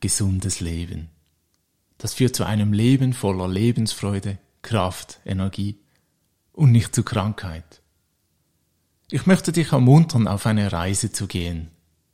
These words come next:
Eine Reise zu dir selbst und zu einem bewussten, gesunden Leben. Jede Reise beginnt mit einem ersten Schritt und der muss nicht schwierig sein.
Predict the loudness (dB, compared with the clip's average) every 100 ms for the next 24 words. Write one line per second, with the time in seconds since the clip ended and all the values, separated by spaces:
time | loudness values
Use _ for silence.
0 | _ _ _ -6 -2 0 2 2 0 -2
1 | 0 0 0 0 0 -2 -6 -12 -14 _
2 | _ -8 -6 -4 -4 -2 0 0 0 0
3 | -2 -4 -8 _ -8 -2 0 0 0 -2
4 | -2 -4 -4 -8 -12 _ _ _ _ _
5 | _ _ _ _ _ _ 4 4 6 4
6 | 4 0 -2 -4 0 -2 0 -4 -2 -2
7 | -2 -4 -6 -4 -4 -2 -6 -6 -16 -20
8 | _ -8 -2 0 0 0 0 -2 -4 -4
9 | -2 -2 -4 -6 -8 -8